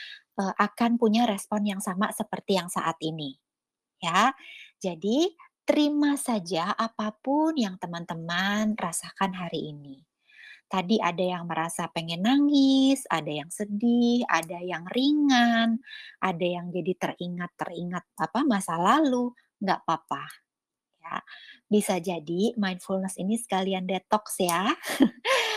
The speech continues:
Eh, apa ya, detox, eh, sampah-sampah emosi gitu yang, yang mungkin sudah, eh, atau sedang berada di dalam pikiran teman-teman. Nggak apa-apa ya.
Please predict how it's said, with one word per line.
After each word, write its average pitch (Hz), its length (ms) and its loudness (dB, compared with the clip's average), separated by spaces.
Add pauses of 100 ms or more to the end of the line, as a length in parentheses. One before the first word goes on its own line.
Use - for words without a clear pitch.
(360)
Eh, 190 680 2 (1400)
apa 170 240 -4
ya, 135 240 -2
detox, 175 640 -4
eh, 170 840 -4 (580)
sampah-sampah 180 880 -2
emosi 175 560 2 (240)
gitu 151 320 -2
yang, 151 320 0 (400)
yang 147 240 0
mungkin 156 480 -4
sudah, 156 360 2 (360)
eh, 151 160 -2
atau 151 480 0
sedang 147 400 -2
berada 139 400 -6
di 156 160 -2
dalam 143 320 -10
pikiran 143 400 -6
teman-teman. 143 400 -12 (160)
Nggak 190 160 4
apa-apa - 340 0 (320)
ya. - 140 -10